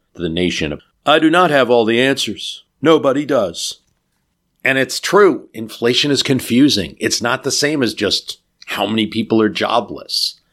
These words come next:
The word inflation, in an economic sense, not talking about balloons,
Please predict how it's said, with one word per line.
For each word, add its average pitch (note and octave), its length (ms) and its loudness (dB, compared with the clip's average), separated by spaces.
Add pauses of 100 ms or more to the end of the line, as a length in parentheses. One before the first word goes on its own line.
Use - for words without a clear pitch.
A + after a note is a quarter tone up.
(200)
The G2+ 80 2
word D3+ 300 4
inflation, E2+ 640 -8
in E2+ 120 -10
an F2+ 100 -4
economic C3 600 -2
sense, - 320 -8
not G2+ 160 -4
talking B2 260 0
about A2 240 2
balloons, A2+ 640 -4